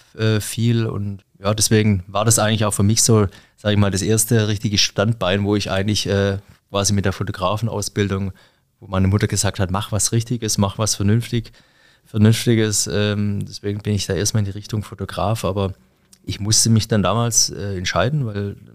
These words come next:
mit dem Mercedes-Angebot, das ich damals hatte, war es natürlich wirklich dann richtig getrimmt auf ein, auf eine Profi-Rennfahrerkarriere. Und da musste ich mich dann entscheiden.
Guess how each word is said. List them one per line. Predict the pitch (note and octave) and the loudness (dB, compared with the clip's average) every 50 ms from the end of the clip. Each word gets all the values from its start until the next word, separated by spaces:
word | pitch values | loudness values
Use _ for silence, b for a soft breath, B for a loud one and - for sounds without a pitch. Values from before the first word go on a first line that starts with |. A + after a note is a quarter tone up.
| A#1 G2 | -20 -20
mit | G#2 G2+ | -12 -6
dem | G#2 G2+ G2 F#2+ F#2+ F#2+ F#2+ - A1+ A#1 C#2 E2+ | -4 -2 -2 -2 -2 -4 -6 -8 -10 -8 -6 -4
Mercedes-Angebot, | F#2+ F2+ F2 - F#2+ G2 A2+ B2+ A#2 - - G#2+ A#2 A2+ A2 G2+ G#2 G#2 G#2+ G#2+ | -2 -2 0 2 2 2 2 2 2 0 0 -2 -2 -2 -2 -2 -2 -2 0 0
das | G#2+ - | 2 2
ich | A2 G#2+ | 2 2
damals | - G#2+ G#2 G#2 G#2 G2+ - | 2 2 2 2 0 0 -4
hatte, | G#2 G#2+ - G#2 G2 | -6 -6 -6 -6 -2
war | G2 G2 | -2 -2
es | G2 - | 0 0
natürlich | A2+ - - - G2+ G#2+ G2+ G2+ - - - _ _ | -2 -2 0 0 2 2 2 0 0 -2 -4 _ _
wirklich | - F#2+ F#2+ G2+ G2 - G#2 - | -12 -2 0 0 4 4 2 4
dann | - G2+ F#2 | 4 2 4
richtig | G#2 F#2+ - - G2+ - | 2 -2 -2 -4 -4 -4
getrimmt | - - - - G2 A2 G#2+ | -4 -6 -2 0 0 2 2
auf | D2 F2+ F2 - | 2 0 0 0
ein, | G2+ F#2 - - | -2 -2 -2 -2
auf | - - C2 - - | -6 -4 -4 0 0
eine | G2 | -2
Profi-Rennfahrerkarriere. | F2+ - - A2 A2 - G#2+ G2+ - F#2 A2 A2 - B2 A#2 A#2+ A#2+ - - A#2 A#2+ A2+ A2+ A#2 B2 C#3 D#3 D3 B B B B B B B B B B _ | -2 0 -2 -2 0 0 -2 0 2 2 2 2 2 0 0 0 0 0 -2 -2 0 0 0 2 4 4 4 4 B B B B B B B B B B _
Und | - G2 | 2 4
da | G2+ | 6
musste | G#2+ A#2 A2 - A2 | 6 6 6 4 2
ich | G2+ | 2
mich | G#2+ F#2+ - | 2 2 2
dann | G2 F#2 | 0 0
entscheiden. | F#2 F2+ - - E2+ E2 F#2 C3 D#3+ E3 | 2 0 0 -2 0 0 2 2 2 0